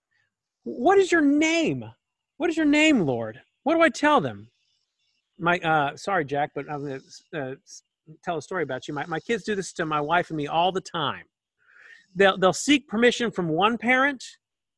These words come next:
and if that one parent shuts them down, they'll think, "Hey, I'm clever. I'm gonna go ask the other parent." You see how they do that? We're on to you. We know what's going on.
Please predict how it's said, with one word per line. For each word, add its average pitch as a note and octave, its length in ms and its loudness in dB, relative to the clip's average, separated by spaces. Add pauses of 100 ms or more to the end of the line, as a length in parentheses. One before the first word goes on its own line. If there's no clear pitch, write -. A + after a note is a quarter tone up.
(360)
and G#3 100 4
if - 100 0
that A3 180 4
one A3 200 2
parent A#3 300 2
shuts A3+ 220 0
them G3 160 -2
down, A3 280 2
they'll G#3 100 4
think, G3+ 340 0
"Hey, A3 380 -2 (300)
I'm B3 160 -4
clever. F3+ 500 -2
I'm C4+ 60 -8
gonna C#4+ 120 -8
go F#3 180 -6
ask F#3 320 -2
the G3+ 200 -8
other A#3 400 0 (100)
parent." B2+ 420 -6
You E3+ 100 -10
see - 100 -10
how F#3+ 120 -2
they F#3+ 120 -2
do G#3+ 160 -2
that? A3 240 2 (240)
We're F3+ 140 2
on A3 160 2
to D3 80 -2
you. C#3+ 100 -2
We D3+ 100 -2
know E3 120 0
what's F#3 140 -4
going F#3+ 260 0
on. C#3+ 280 0